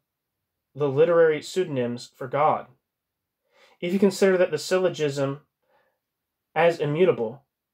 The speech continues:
I E has neither origin nor development, then it signifies that to you is the product of divine revelation. If you acknowledge that the logical forms of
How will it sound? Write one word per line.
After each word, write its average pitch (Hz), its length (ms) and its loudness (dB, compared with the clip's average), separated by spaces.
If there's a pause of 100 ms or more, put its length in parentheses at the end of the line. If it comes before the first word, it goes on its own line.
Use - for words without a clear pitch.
(120)
I 180 160 4
E 170 160 -6
has 156 260 -2
neither 160 240 0
origin 147 400 2
nor 139 140 -2
development, 127 600 -2 (760)
then 175 120 2
it 170 100 2
signifies 170 640 0
that 156 180 0
to 156 100 -12
you 143 460 -2 (200)
is 160 160 -10
the 165 80 0
product 165 380 2
of 139 140 -2
divine 131 380 -2
revelation. 123 800 -4 (1160)
If 196 160 0
you 240 120 4
acknowledge 147 520 2
that 135 180 0
the 131 100 0
logical 170 460 0
forms 147 420 -6
of 123 100 -6